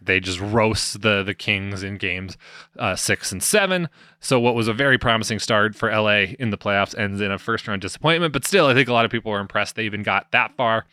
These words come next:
And now they kinda get a guy that seems to, um, kinda be perfect for what they've been,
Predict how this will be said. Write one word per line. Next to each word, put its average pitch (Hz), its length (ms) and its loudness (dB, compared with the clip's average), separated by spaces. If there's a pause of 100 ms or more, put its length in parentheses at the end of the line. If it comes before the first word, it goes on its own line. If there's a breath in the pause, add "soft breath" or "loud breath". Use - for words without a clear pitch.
(360 loud breath)
And 123 120 2
now 170 140 4
they 202 120 4
kinda 180 220 2
get 127 340 0
a 143 60 0
guy 117 480 0
that 123 180 -6
seems 131 440 -4
to, 113 520 -4
um, 101 320 -8 (200)
kinda 180 180 2
be 156 100 4
perfect - 580 -4 (260 soft breath)
for 139 120 0
what 127 280 0 (100)
they've 127 380 0
been, 120 340 0